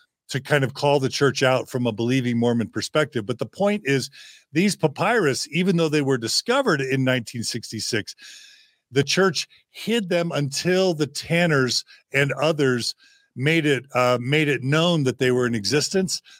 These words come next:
that that forced the church's hand. So we don't just have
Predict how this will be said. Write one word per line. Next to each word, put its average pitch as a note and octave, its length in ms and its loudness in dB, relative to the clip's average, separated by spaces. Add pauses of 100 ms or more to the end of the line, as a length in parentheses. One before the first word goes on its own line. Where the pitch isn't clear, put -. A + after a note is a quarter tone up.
(120)
that B2 220 -4
that C3+ 320 0
forced - 580 -2 (260)
the B2 100 -2
church's A2+ 420 0
hand. A2 300 -2
So C3+ 100 0
we C3+ 100 0
don't B3 200 0
just C4+ 160 -2
have F3 280 0